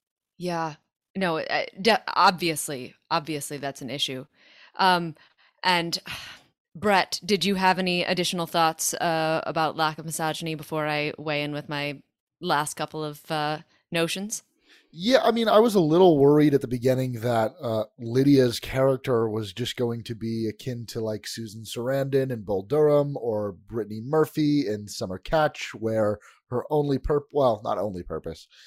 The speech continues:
Speaker 2: uh, but I thought maybe in this movie her only purpose was going to be the woman who is a fan of the team, uh, in more ways than one, and she just kinda hung around, and that wasn't the case, which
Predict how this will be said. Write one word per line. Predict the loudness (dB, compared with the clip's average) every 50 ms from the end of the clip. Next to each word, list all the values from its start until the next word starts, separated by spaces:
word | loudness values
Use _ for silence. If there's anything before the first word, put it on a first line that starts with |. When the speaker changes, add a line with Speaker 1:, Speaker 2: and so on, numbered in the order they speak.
| -20 _ -6
Speaker 2:
uh, | -4 0
but | 4 4
I | 4
thought | 6 6 4 6 8
maybe | 6 6 8 6
in | 6 4
this | 4 2 2
movie | 0 0 0 0
her | 2 2 2
only | 2 2 2 0 0
purpose | 4 4 4 4 4 0 -2
was | -2 -6 -4
going | -4 -4 -4 -4 -8
to | -10 -8
be | -4 -2 -2 -2 -2 -2 -4 -8 -12 -20 _ _ _
the | -6 2
woman | 2 4 4 4 2 0 0
who | 0 0 0
is | 0 0
a | 0 0 0
fan | 0 0 2 2 2
of | 2 0 -2
the | -6 -10
team, | -8 -6 -4 -2 0 0 0 -2 -4 -8 -12 _ _ _ _ _ _ _ _ -6
uh, | -4
in | -2 -2 -2 0
more | 2 4 6 6 6
ways | 6 6 6 6 2 0
than | -6 -6 -2
one, | 4 6 6 6 6 4 0 -6 -8 -12 _ _ _ _ _ _
and | -6 -4 -4 -4 -4 -6 -8
she | -10 -10 -10
just | -10 -10 -12 -8
kinda | -6 -6 -4 -4 -4
hung | -2 0 -2 0
around, | 0 0 0 2 2 2 2 2
and | 2
that | 2 2 6 6
wasn't | 6 6 6 2 -2
the | -4
case, | 0 2 2 2 2 2 -2 -6 -12 -12 -12 -12
which | -8 -4 -2 -2 -2 -2 -6 -10